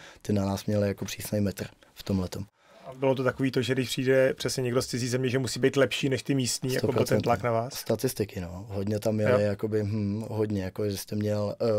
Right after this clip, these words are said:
Speaker 1: samozřejmě góly rozhodovali a áčka a všechno a to vám jako skoro počítali, <laughs> protože to, když vám dávali třeba peníze, tak vám to i připomínalo,
Speaker 2: Jo,
Speaker 1: „Hele,
Speaker 2: jako
Speaker 1: teď
Speaker 2: byl
Speaker 1: se“,
Speaker 2: tam nějaký
Speaker 1: no,
Speaker 2: tlak,
Speaker 1: jasně.
Speaker 2: tohle.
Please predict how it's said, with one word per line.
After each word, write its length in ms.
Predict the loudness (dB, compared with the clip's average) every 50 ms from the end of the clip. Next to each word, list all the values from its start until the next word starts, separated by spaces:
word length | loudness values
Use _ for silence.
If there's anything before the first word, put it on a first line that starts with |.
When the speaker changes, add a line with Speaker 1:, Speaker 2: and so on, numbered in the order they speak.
| 2 0 -2 -4 -6
Speaker 1:
samozřejmě 480 | -6 -2 0 0 2 4 4 2 2 4
góly 260 | 4 6 6 6 6
rozhodovali 580 | 4 4 2 4 2 4 4 4 4 4 2 0 -6 -18 -20 -20 -20 -20 -20 -20 -20 -18 -8 -4
a 420 | -2 0 2 2 2 2 0 0 -2 0
áčka 480 | 0 0 0 0 -2 0 2 2 2
a 40 | 2
všechno 320 | 0 -2 -2 -2 0 0
a 80 | 0 0
to 120 | 0 0
vám 340 | 0 0 0 0 0 0 -2
jako 200 | -2 -2 -4 -6
skoro 300 | -6 -2 0 0 0 0
počítali, 540 | -2 -4 -4 -4 -4 0 0 0 0 0 -4
<laughs> 60 | -8
protože 400 | -10 -12 -10 -6 0 2 2 2 2
to, 240 | 2 2 2 2 4
když 140 | 4 2 4
vám 160 | 4 4 6
dávali 360 | 6 4 4 4 4 2 2
třeba 200 | 0 2 0 0
peníze, 480 | 2 2 0 0 0 0 0 0 -2 -2 -6 -12 -14 -14 -14 -16 -12 -4
tak 140 | 0 2 2
vám 160 | 4 4 2
to 100 | 4 4
i 80 | 2 2
připomínalo, 540 | 2 -2 -2 0 2 2 2 2 2 4 4
Speaker 2:
Jo, 60 | 4
Speaker 1:
„Hele, 140 | 4 4 4
Speaker 2:
jako 120 | 4 4 2
Speaker 1:
teď 100 | 0 2
Speaker 2:
byl 100 | 2 2
Speaker 1:
se“, 40 | 0
Speaker 2:
tam 80 | 0 0
nějaký 260 | 0 0 2 2 4
Speaker 1:
no, 60 | 4 4
Speaker 2:
tlak, 140 | 4 4 4
Speaker 1:
jasně. 280 | 2 2 0 -2 -2
Speaker 2:
tohle. 160 | -4 -4 -6